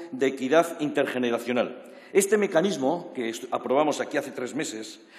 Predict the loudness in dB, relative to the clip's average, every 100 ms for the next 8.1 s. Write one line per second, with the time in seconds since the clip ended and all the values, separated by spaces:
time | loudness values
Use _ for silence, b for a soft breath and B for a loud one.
0 | B -4 0 2 0 0 -2 4 4 4
1 | -2 -12 B B 0 6 6 4 0 6
2 | 6 6 2 2 -4 -10 -12 -6 2 2
3 | 4 2 2 -2 -4 -2 -2 0 -4 -6
4 | -16 B B B 4 8 8 6 0 0
5 | 0 2 2 0 -2 -8 -14 -20 -20 -20
6 | B B 0 2 6 6 4 0 -10 B
7 | B B B 6 8 6 6 4 6 4
8 | 4